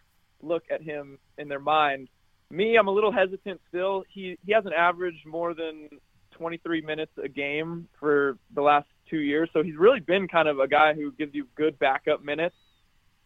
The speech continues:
and that's definitely gonna increase this year. I see him playing upwards of thirty to almost forty minutes a game, so we'll see how he can handle the load.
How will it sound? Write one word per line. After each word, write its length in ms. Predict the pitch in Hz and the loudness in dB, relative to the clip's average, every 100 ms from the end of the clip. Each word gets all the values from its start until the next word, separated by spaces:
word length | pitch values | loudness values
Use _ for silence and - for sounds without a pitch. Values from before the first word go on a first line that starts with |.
| - | -6
and 480 | 160 160 156 151 143 _ - | -4 -2 -6 -10 -20 _ -6
that's 200 | 156 165 - | 0 0 2
definitely 260 | 165 170 175 | 2 2 0
gonna 140 | 160 | -2
increase 440 | 143 156 - 151 139 | -4 -6 -6 -6 -4
this 140 | 147 139 | -4 -2
year. 160 | 147 131 | 2 2
I 80 | 127 | 2
see 140 | 147 147 | -2 -2
him 200 | 147 139 | -2 -2
playing 540 | 151 143 139 135 131 - | 0 2 2 -2 -6 0
upwards 400 | 143 - 139 139 | 0 2 0 0
of 120 | 127 _ | -6 _
thirty 420 | 143 139 139 143 120 | 4 4 4 0 0
to 80 | 143 | 0
almost 300 | 139 139 139 - - | 0 0 -2 -6 0
forty 260 | 143 139 139 | 4 4 4
minutes 260 | 139 131 | 2 2
a 40 | 131 | -2
game, 340 | 139 127 92 | 0 2 0
so 80 | 147 | 0
we'll 240 | 143 170 160 | 6 6 6
see 120 | 180 | 6
how 120 | 165 | 8
he 80 | 156 | 6
can 160 | 156 151 | 4 0
handle 260 | 156 147 | 2 4
the 60 | 135 | 2
load. 420 | 131 147 147 139 | 4 6 6 2